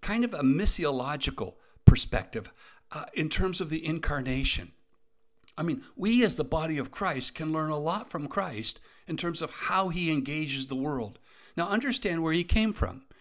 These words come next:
He came from heaven, where everything is the way God wants it to be. There's perfection in heaven. There's nothing wrong in heaven, except maybe one thing. And I know this might get me on some thin ice, but I would argue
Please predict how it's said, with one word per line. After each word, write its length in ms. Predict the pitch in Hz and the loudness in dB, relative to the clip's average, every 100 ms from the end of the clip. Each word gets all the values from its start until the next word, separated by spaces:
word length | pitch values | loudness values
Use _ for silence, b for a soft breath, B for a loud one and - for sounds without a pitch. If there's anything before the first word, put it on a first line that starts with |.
| B B | B B
He 120 | 190 | 4
came 260 | 185 262 294 | 4 0 0
from 180 | 247 196 | -2 -4
heaven, 460 | - 233 - - - B B B | 0 0 -2 -10 -16 B B B
where 180 | B 220 | B 8
everything 540 | 208 233 262 262 233 214 | 8 4 4 4 2 2
is 140 | 202 | 0
the 80 | 196 | -2
way 200 | 151 190 | -2 -2
God 260 | 180 185 | -2 -2
wants 280 | 156 165 170 | -2 -6 -6
it 80 | 170 | -2
to 60 | 185 | 4
be. 260 | 233 196 | 4 4
There's 300 | 123 151 151 - B - | 0 -2 -4 -10 B 8
perfection 760 | 208 - 254 247 - - 120 | 8 6 -4 -2 -2 -2 -2
in 120 | 92 | -4
heaven. 300 | 87 87 95 | -6 -6 -6
There's 200 | 110 151 - B B | -4 -4 -8 B B
nothing 480 | 196 202 220 156 131 | 2 2 0 -2 -2
wrong 680 | 151 190 208 180 127 95 | 2 6 6 6 4 0
in 200 | - 107 | -6 -8
heaven, 380 | 98 95 - 82 - B B B B - | -8 -8 -10 -14 -16 B B B B -12
except 320 | 147 - 262 | -4 0 0
maybe 360 | 269 214 175 147 | 2 -2 -2 -10
one 340 | - 131 120 101 | -10 -4 -4 6
thing. 420 | - 87 82 - - | 6 6 -2 -16 -14
And 240 | 117 123 131 | -10 -8 -8
I 120 | 147 | -10
know 220 | 147 151 | -6 -4
this 200 | 131 - | -4 -2
might 300 | 120 131 - - _ - | -2 -4 -6 -20 _ -12
get 180 | 139 - | -10 -4
me 100 | 120 | -4
on 140 | 117 | -2
some 200 | 113 113 | -2 -4
thin 260 | 104 123 113 | -2 -2 -2
ice, 320 | 120 98 90 | -2 -2 -4
but 200 | - 123 | -4 -8
I 140 | - 233 | -6 -4
would 160 | 285 | 0
argue 480 | 190 208 160 107 104 | 2 0 -2 -6 -6